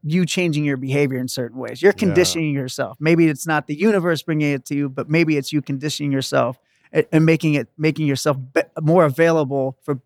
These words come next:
Speaker 1: opportunities to come your way and, or to recognize them. So me, I, I journaled early on when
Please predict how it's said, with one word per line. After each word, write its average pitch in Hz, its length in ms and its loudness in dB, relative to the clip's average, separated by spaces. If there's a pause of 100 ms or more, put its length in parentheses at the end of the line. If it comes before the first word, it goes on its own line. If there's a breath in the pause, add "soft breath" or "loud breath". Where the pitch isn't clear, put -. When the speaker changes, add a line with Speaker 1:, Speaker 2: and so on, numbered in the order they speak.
(120)
Speaker 1:
opportunities 139 760 -2
to - 80 -20
come 143 220 -4
your 139 140 0
way 143 360 0
and, 147 220 -6
or 160 180 2
to 160 140 -6
recognize 127 680 -4
them. 131 160 -20 (220)
So 156 300 2
me, 180 420 4 (100)
I, 156 260 2
I 151 120 -2
journaled 156 400 0
early 156 300 2
on 151 340 2
when 143 320 -2